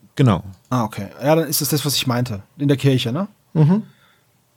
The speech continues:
Speaker 2: Ja, okay. Ich dachte, das ist vielleicht aus Phantom der Oper oder so. Aber gut. Ja, okay. Wichtiger als die Musik, die Rezeptionistin gibt den drei Fragezeichen jetzt ein Päckchen,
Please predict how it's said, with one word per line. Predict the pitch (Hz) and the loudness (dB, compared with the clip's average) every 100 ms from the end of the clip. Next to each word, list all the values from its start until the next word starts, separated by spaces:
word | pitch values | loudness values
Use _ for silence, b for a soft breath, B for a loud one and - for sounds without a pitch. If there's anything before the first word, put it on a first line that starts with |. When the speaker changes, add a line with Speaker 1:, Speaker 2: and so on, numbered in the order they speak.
| _ | _
Speaker 2:
Ja, | - 113 | -4 -2
okay. | 123 139 | 0 0
Ich | 131 | 2
dachte, | 160 165 | 2 2
das | 139 | 2
ist | 131 | 2
vielleicht | 151 139 | 2 2
aus | 147 - | 0 -4
Phantom | - - 131 139 | -4 -2 2 2
der | 127 | 2
Oper | 127 147 | 0 0
oder | 123 110 | 0 -2
so. | 110 127 123 _ _ B B B B B _ | -4 -4 -6 _ _ B B B B B _
Aber | - 147 | 0 4
gut. | 131 - - b b b b b _ _ _ _ _ _ _ _ _ _ _ _ _ _ _ _ _ _ _ _ _ - | 4 0 -8 b b b b b _ _ _ _ _ _ _ _ _ _ _ _ _ _ _ _ _ _ _ _ _ -2
Ja, | 180 | 0
okay. | 202 - 120 - _ _ _ _ _ _ _ _ _ - | 2 0 -2 -6 _ _ _ _ _ _ _ _ _ -6
Wichtiger | 170 - 170 | -4 0 0
als | 156 | 0
die | - | 0
Musik, | 156 139 185 - - _ _ _ _ _ _ | 0 0 -6 -10 -20 _ _ _ _ _ _
die | 139 | 0
Rezeptionistin | 135 156 147 143 151 - 151 | 2 2 0 0 0 0 0
gibt | 139 143 | 0 -2
den | |
drei | 131 131 | -2 0
Fragezeichen | 135 135 139 123 | -2 -2 -2 -2
jetzt | 127 123 | -2 -4
ein | |
Päckchen, | 123 151 - 120 | -6 -6 -6 -8